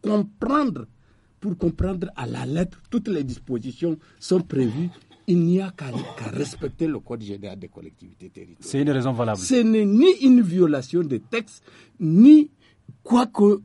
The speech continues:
Speaker 1: euh, ni d'autre chose que les gens disent sur ce plateau-là.
Speaker 2: Est-ce que c'est une
Speaker 1: Écoutez,
Speaker 2: raison valable
Speaker 1: moi,
Speaker 2: pour
Speaker 1: je suis
Speaker 2: reporter
Speaker 1: venu,
Speaker 2: les élections ?
Speaker 1: je suis venu défendre des, euh, euh, une position, et cette position, elle doit être défendue conformément au texte de la République.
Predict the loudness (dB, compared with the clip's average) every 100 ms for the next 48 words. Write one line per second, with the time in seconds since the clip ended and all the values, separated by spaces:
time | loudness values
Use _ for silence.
0 | -4 -2 -2 -2 2 6 6 6 2 2
1 | -2 2 2 2 -2 -2 -2 -2 -4 -4
2 | -6 -6 -6 -8 -10 -14 -16 -14 -14 -14
3 | -16 -4 -4 -2 0 2 4 4 4 4
4 | 2 2 2 4 4 4 2 4 0 4
5 | 6 6 4 2 -2 -2 -2 -2 -2 2
6 | 2 2 0 -4 _ _ _ -4 0 0
7 | -2 -4 -4 -6 -14 -14 -10 -10 -10 -14
8 | -16 -18 -6 -2 -2 -2 -6 -6 -8 -8
9 | -10 -12 -12 -16 -12 -12 -12 -20 _ -10
10 | -8 -8 -10 -8 -8 -8 -12 -4 -4 -4
11 | _ _ -12 -8 -8 -8 -10 -12 -14 -12
12 | -12 -10 -10 -10 -12 -16 _ _ -12 -12
13 | -12 -10 -8 -8 -10 -14 -18 -20 -16 -14
14 | -14 -14 -18 -18 -20 -20